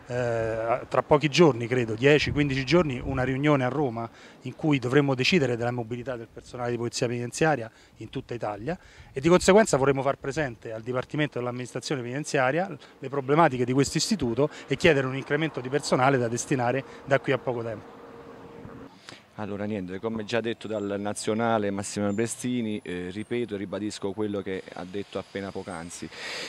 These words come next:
Speaker 2: Eh, le criticità sono a livello strutturale, necessita di un intervento fortemente strutturale perché il livello,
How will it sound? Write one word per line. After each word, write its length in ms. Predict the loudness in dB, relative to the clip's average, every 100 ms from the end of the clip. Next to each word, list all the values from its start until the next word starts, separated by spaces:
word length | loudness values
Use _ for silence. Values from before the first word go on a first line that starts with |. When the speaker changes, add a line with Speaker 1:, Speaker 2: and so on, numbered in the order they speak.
| -10
Speaker 2:
Eh, 380 | -2 2 2 2
le 100 | 0
criticità 640 | 0 -4 -4 -2 2 2
sono 500 | 2 0 0 0 -2
a 60 | -2
livello 340 | -2 -4 -6
strutturale, 720 | -8 -12 -10 -6 -4 -2 -4
necessita 680 | -4 -4 -2 -4 -6 -4 -4
di 140 | -2
un 120 | -2 -2
intervento 720 | -2 -2 0 -2 -2 -4 -6
fortemente 720 | -2 -4 -2 -2 -2 -4 -8
strutturale 680 | -8 -10 -6 -2 0 0
perché 320 | 0 -2 0 2
il 240 | 4 2
livello, 580 | 2 4 4 4 2